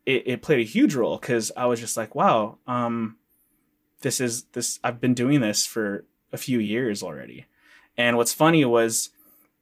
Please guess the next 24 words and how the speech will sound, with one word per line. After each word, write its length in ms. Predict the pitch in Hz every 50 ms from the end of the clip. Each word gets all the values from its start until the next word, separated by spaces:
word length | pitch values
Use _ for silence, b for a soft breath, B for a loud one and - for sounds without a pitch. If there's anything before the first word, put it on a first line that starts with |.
| _ _ -
I 100 | 131 135
had 180 | 139 143 143 143
my 160 | 135 127 127
first 320 | - - 143 135 135 -
chance. 340 | - 143 135 131 131 123 - -
I 80 | 131 143
wasn't 300 | 165 196 113 123 110 135
actually 260 | 135 135 - 135 113
trying 460 | - - - - 107 107 123 139 143
to 180 | 127 113 113 - _ _ _ _ 147
jump 200 | - - 123 120
into 100 | 123 123
dialogue. 480 | 117 - 120 110 123 143 143 120 117 117
I 60 | 120 123
was 120 | 123 135
actually 460 | 135 127 - - 139 120 113 120 123 - _ _ _ _ _ _ _ _ _ _ _ _ _ _
really, 320 | - 156 165 185 180 170 151
really 240 | 156 165 160 151 139
interested 340 | 139 143 143 - - 143
in 120 | 123 110 104
Foley, 580 | - - - 123 123 131 123 98 95 104 101 b b b b b b b b b b b -
um, 480 | 120 117 117 113 110 110 110 120 131 - _ _ _ _ _ _
which, 400 | - 131 123 120 117 - - -
uh, 420 | 131 113 110 110 110 110 110 110